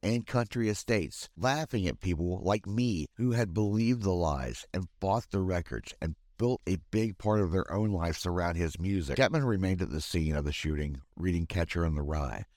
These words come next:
until he was arrested by police. In twenty twenty-two, in Chapman's twelfth parole hearing, he admitted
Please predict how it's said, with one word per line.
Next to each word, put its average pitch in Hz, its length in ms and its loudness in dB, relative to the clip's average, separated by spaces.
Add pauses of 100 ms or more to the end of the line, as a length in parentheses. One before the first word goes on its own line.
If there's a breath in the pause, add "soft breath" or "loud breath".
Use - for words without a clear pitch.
(220)
until 104 220 2
he 101 120 4
was 95 140 2
arrested 87 380 0
by 80 100 0
police. 80 520 -2
In 98 200 -2
twenty 113 320 0
twenty-two, 123 480 0
in 78 160 -4
Chapman's 87 480 -2
twelfth 92 380 -2
parole 90 380 0
hearing, 67 380 -2
he 101 200 2
admitted 92 420 2